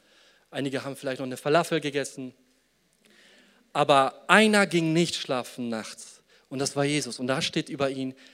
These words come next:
„Aber er verbringte Ze-, verbr-, verbrachte Zeit mit seinem Vater und betete.“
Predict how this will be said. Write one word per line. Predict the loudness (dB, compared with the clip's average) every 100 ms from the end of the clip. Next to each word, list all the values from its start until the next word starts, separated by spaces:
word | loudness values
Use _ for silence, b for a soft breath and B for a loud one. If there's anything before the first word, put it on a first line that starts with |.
| B
„Aber | -10 -6
er | -4 -6
verbringte | -8 -10 -8 -10 -12
Ze-, | -14 -20 -16 -18 -16
verbr-, | -16 -14 -14 -16
verbrachte | -14 -6 -6 -6
Zeit | -14 -8 -10 -10
mit | -12
seinem | -12 -12 -14 _
Vater | _ -14 -12 -14 -18 -20 b b b b b
und | -14 -6
betete.“ | -6 -6 -10 -14 -16